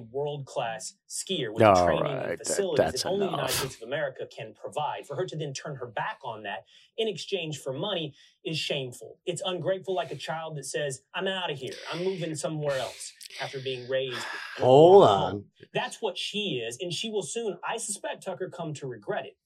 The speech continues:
Speaker 1: I mean, take a look at the Chinese tennis player who dared to speak out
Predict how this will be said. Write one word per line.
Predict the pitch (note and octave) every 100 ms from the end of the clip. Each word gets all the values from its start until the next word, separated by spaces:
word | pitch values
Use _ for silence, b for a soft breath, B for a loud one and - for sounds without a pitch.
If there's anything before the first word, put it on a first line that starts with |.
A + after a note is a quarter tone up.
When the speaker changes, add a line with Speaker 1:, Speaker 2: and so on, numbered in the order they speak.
| -
Speaker 1:
I |
mean, | A2 G#2+
take | D#3+ C#3+
a |
look | C#3
at | B2+
the | B2
Chinese | - B2 G#2+ G#2
tennis | - G3 D#3+
player | - C#3+ B2+ A#2+ b b
who | C3+
dared | C3 D3+ D#3
to |
speak | C3 - C3
out | B2+ A2